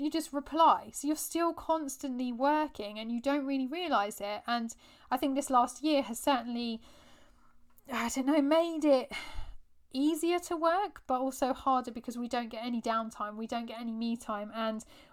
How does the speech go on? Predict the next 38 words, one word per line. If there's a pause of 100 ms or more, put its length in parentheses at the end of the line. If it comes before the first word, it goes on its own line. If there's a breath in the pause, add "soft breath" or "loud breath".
we
need
to.
We
need
to
start
actually (560 soft breath)
switching
off
and
just
saying
to
your
boss, (800)
"Great,
I'm
gonna
work
nine
to
five
and
I'm
gonna
turn
my
phone
off.
I'm
not
gonna
check
any
emails
until
tomorrow."